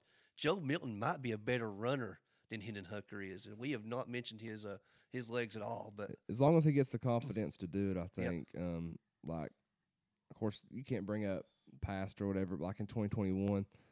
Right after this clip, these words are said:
Speaker 2: like, a little B-, D B would come up, and he would just,
Speaker 1: Yeah,
Speaker 2: like,
Speaker 1: well.
Speaker 2: "Man, just slow her down 'cause you're gonna, you're gonna truck him." Um, the top,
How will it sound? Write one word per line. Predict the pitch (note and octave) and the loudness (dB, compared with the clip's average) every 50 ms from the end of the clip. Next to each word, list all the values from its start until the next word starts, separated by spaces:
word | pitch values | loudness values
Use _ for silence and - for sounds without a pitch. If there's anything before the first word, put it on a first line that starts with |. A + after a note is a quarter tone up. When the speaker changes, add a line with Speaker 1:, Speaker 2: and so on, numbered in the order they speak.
| _ _ _ _ _ _ _ _ _ | _ _ _ _ _ _ _ _ _
Speaker 2:
like, | - F2+ | -4 -2
a | |
little | G2 G#2+ G#2 G#2 | 0 2 2 2
B-, | F#2+ G#2+ G#2 G2+ G2 - - - _ - | 2 2 2 2 0 -2 -8 -12 _ -6
D | - G#2+ A2 A2+ | -2 2 2 2
B | F2+ G#2 G#2+ G#2 | 4 4 4 6
would | G2 F#2+ E2+ | 4 4 2
come | - G2+ F#2 F2 | 0 0 2 2
up, | E2+ E2+ F2 F2 - E2 | 2 2 2 0 0 -2
and | E2+ | -2
he | F2 F#2 | 0 0
would | E2 E2+ E2+ - | 2 2 2 2
just, | F2 E2+ - - - | 0 0 0 -2 -4
Speaker 1:
Yeah, | E2 | -4
Speaker 2:
like, | D2 - | -2 -2
Speaker 1:
well. | G2 A2 | 0 2
Speaker 2:
"Man, | A#2 A#2+ | 2 2
just | A#2 A#2 A2 - - - - C2+ C#2 | 2 0 -2 -4 -10 -14 -14 -14 -10
slow | F2 - C#3+ E2+ F2 G2 G2+ | -8 -6 -4 -2 -2 -2 0
her | G2+ | 0
down | G2 G2 G2 F#2 F#2 | -2 -2 -2 -4 -6
'cause | F2 F#2+ F2+ E2+ | -6 -8 -8 -8
you're | F#2 E2+ | -6 -6
gonna, | F#2+ F#2 F2+ F2+ | -4 -4 -4 -4
you're | F#2 F2+ F#2+ | -4 -4 -4
gonna | G2+ F#2+ F2+ | -4 -4 -4
truck | E2+ - - F#2+ F#2+ - | -4 -4 -4 -4 -4 -2
him." | - E2+ D#2+ - _ - - - - - - - - - _ _ - | -4 -6 -6 -6 _ -20 -20 -20 -20 -20 -20 -20 -20 -20 _ _ 2
Um, | - G#2+ G#2+ G2+ F#2+ E2+ B1 | 4 6 8 8 6 4 4
the | F2 G#2+ G#2 | 4 2 2
top, | - - - C#3+ B2+ - - - | 2 2 4 4 4 4 2 -4